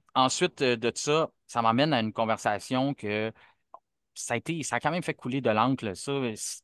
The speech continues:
moi, j'ai plusieurs, on a plusieurs opinions là-dessus. J'ai essayé de lire beaucoup pour savoir qui dit vrai, qui dit faux. Il y a Lewis Hamilton qui a de la misère avec ses réglages.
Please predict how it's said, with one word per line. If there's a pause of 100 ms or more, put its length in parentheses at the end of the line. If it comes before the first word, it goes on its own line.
(140)
moi,
j'ai
plusieurs,
on
a
plusieurs
opinions
là-dessus.
J'ai
essayé
de
lire
beaucoup
pour
savoir (280)
qui
dit
vrai,
qui
dit
faux. (240)
Il
y
a
Lewis
Hamilton (580)
qui
a
de
la
misère
avec
ses
réglages.